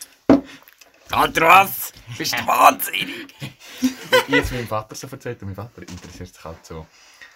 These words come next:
Speaker 2: hab ich so für, weißt du, so, äh, ist verdammt so auf YouTube schaut er für sein Geschäft manchmal auch Werbung und so
Speaker 1: Ja,
Speaker 2: auf
Speaker 1: ja.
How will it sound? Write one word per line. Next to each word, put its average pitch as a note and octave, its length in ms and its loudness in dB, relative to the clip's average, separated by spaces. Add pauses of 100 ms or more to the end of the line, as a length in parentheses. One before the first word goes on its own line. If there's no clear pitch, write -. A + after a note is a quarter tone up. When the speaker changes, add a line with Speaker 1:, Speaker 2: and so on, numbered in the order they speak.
(280)
Speaker 2:
hab E2+ 100 -10
ich E2 100 -10
so D#2+ 100 -14
für, E2 240 -12
weißt F#2 220 -10
du, E2+ 160 -6
so, E2 60 -8 (140)
äh, F#2 160 -4
ist E2 160 -14
verdammt F#2+ 240 -8
so E2+ 320 -12 (260)
auf F#2 120 -18
YouTube G2+ 340 -8
schaut E2+ 280 -14
er E2+ 60 -16
für E2+ 180 -16
sein F2+ 180 -20
Geschäft - 260 -14
manchmal E2+ 220 -10
auch F#2 100 -8
Werbung F#2 360 -8
und A2 120 -8
so A2 80 -8
Speaker 1:
Ja, A2+ 60 -4
Speaker 2:
auf A#2 40 -2
Speaker 1:
ja. A#2 80 2